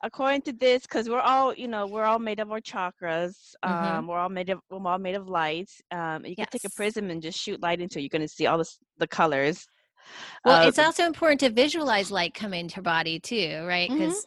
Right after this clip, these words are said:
Speaker 2: yeah, making that a
Speaker 1: Yeah.
Speaker 2: daily practice.
Speaker 1: Yeah.
Speaker 2: Yeah.
Speaker 1: It, and, and, and the, the great thing about the Buddhist Mandalas book is that it really, when you read it and you learn about yourself
Speaker 2: Mm-hmm.
Speaker 1: as your mandala,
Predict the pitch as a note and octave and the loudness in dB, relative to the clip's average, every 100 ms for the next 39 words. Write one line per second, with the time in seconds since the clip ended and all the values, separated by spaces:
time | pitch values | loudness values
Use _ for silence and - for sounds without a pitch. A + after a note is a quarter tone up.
0 | _ F#3+ G3 E3+ D3 E3 - _ G3+ F3+ | _ -4 0 0 0 -6 -10 _ -6 -6
1 | F#3+ B3 C#4 A3+ D#3 E3 - F3 - F3 | -4 2 4 6 4 0 -4 -6 -6 -12
2 | F3 - - _ - A#3 F#3+ D3 - A3+ | -12 -18 -20 _ -4 2 2 2 -2 -2
3 | - _ C4 B3 A3+ A#3+ - A#3 A#3+ A#3+ | -2 _ -2 0 0 0 -2 -4 0 -2
4 | - - A#3+ A#3+ C#4 D#4+ G4 F4+ C#4 A3 | -4 -2 -4 0 0 0 -4 -4 -4 -6
5 | G#3 A3+ G#3+ G#3 F#3+ F3+ G3 F#3+ - D3 | -4 -4 -4 -4 0 2 2 -2 -4 -6
6 | D3 _ E3+ E3 D#3+ E3 - D#3+ D3+ - | -8 _ -2 -2 -2 -6 -6 -4 -2 -4
7 | F3+ F3+ G3+ G#3+ A#3 G#3+ G3 F#3+ F#3+ F#3+ | -8 -6 -4 -4 -4 -6 -8 -8 -10 -8
8 | A3 B3+ C4+ F3+ F3 E3+ F#3 G3 G#3+ F#3 | -4 -2 -2 -4 -6 -4 -2 -2 -2 -6
9 | - E3 E3 - D3+ - - - C#3 G3+ | -2 0 -2 -4 -12 -12 -14 -8 -6 -8
10 | - _ _ _ G3 D#3 F3 F#3 F#3 F#3 | -14 _ _ _ -10 -6 0 2 2 0
11 | F#3 F3 E3 C3 C#3 F3 B3+ | -4 -2 -4 -4 -2 -2 -4